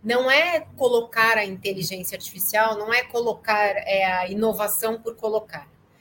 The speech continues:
Ela tem que fazer sentido. Então, a gente avalia pra que cliente ela faz sentido, pra que perfil de operação, pra que perfil de paciente tem, pra que a gente tenha ganhos de verdade,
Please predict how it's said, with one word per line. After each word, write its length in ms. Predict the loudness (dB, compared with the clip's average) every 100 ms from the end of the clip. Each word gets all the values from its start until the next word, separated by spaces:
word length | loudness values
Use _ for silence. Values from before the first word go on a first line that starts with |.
| _ _ _ -2
Ela 160 | -2 0
tem 180 | -4
que 60 | -4
fazer 260 | -4 -4 -4
sentido. 560 | -6 -6 -8 -8 -14 -20 -20 _ _ _ _ _
Então, 280 | 0 4 4
a 60 | 4
gente 320 | 0 -4 -4
avalia 600 | 2 2 2 0 -6 -6 -10 _ _ -4
pra 140 | -4
que 140 | -4
cliente 580 | -6 0 2 2 0 -2
ela 180 | -2 -2
faz 260 | 0 0 0
sentido, 520 | -4 -8 -10 -10 -6
pra 140 | -8
que 120 | -8
perfil 680 | -6 -4 -2 -4 0 0 0
de 100 | 0
operação, 720 | 0 2 0 0 -4 -4 -4
pra 140 | -8 -12
que 100 | -8
perfil 540 | -8 -8 -6 -4 -4
de 100 | -8
paciente 840 | -4 -4 -2 -2 -2 -2 -8 -12 -4
tem, 300 | -2 -2 -6 _ _ _
pra 140 | -2 0
que 80 | 0
a 40 |
gente 280 | -2 -2 -2
tenha 200 | 0 0
ganhos 460 | 2 2 2 -2
de 140 | -4 4
verdade, 580 | 4 4 2 -2 -6